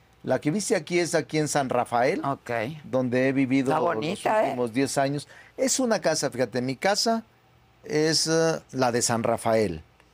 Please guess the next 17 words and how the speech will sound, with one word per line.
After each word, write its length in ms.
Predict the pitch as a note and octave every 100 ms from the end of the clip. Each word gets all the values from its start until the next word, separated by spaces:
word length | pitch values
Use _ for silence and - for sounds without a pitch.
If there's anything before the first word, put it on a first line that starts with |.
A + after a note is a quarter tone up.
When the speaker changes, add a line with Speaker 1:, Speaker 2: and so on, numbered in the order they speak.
| _ _ _ -
Speaker 1:
de 220 | A2 A#2
aquí 360 | A2 - C3+ B2
de 220 | C3+ B2
la 340 | A#2 A2 G#2+ -
colonia 840 | A2 A2+ A#2+ A#2+ B2 A#2+ G#2+ F#2+ - _ _ _
San 240 | - A2 G#2+
Rafael, 540 | A2+ B2+ C3+ E3 E3+
la 80 | C3
Cabina 320 | A#2 B2 B2+
Barreda. 500 | B2 B2+ D#3 E3 -
Es 240 | - D3 -
una 180 | D#3 D3
casa 420 | D#3 C#3+ D3+ D3 _ _ _ -
de 220 | G2+ B2
doscientos 600 | A#2+ B2 F3+ F3 E3 D#3
cincuenta 500 | C#3+ B2+ C#3+ C3+ C#3
metros. 600 | C3+ C3+ - F2+ - -